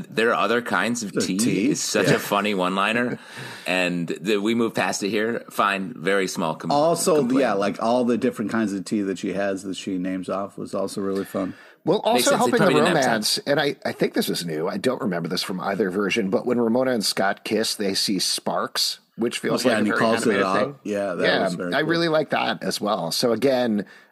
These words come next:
Speaker 3: I think I really bought the romance between them a lot more. It was interesting.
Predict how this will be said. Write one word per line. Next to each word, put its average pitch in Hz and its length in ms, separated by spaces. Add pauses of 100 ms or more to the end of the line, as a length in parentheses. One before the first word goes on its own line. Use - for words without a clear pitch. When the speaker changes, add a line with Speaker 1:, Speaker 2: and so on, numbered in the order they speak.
(120)
Speaker 3:
I 123 80
think - 320 (100)
I 120 40
really 120 320
bought 101 500
the 110 200
romance 95 540
between 131 440
them 135 200
a 131 120
lot 123 320
more. 131 420 (280)
It 143 60
was 151 260
interesting. 165 920